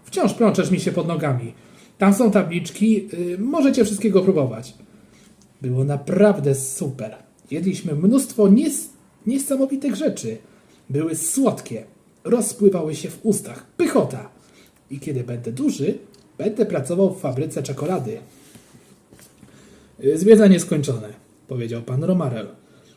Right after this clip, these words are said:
"Idziemy teraz do pana dyrektora, który, który czeka na was z niespodzianką". Zanim weszliśmy do gabinetu dyrektora, pani kazała nam wytrzeć sobie twarze. Joachim pożyczył nam chusteczkę.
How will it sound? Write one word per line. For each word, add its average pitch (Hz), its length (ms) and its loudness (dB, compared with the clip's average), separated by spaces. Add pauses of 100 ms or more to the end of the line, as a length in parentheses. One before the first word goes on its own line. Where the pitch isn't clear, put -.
(140)
"Idziemy 202 320 6
teraz 185 280 4
do 147 80 0
pana 147 260 -2
dyrektora, 160 520 2
który, 135 340 -2 (100)
który 170 280 0
czeka 269 280 -2
na 196 140 6
was 175 220 -2
z 135 60 -6
niespodzianką". 131 720 2 (1300)
Zanim 196 320 2
weszliśmy 160 440 -4
do 127 100 0
gabinetu 123 640 -6 (140)
dyrektora, 135 640 -4 (180)
pani 269 280 -2
kazała 160 360 -4
nam 139 220 -2
wytrzeć 131 360 -4
sobie 165 180 -2
twarze. 127 500 -6 (420)
Joachim 214 560 0
pożyczył 135 380 -2
nam 160 160 -2
chusteczkę. 240 640 -6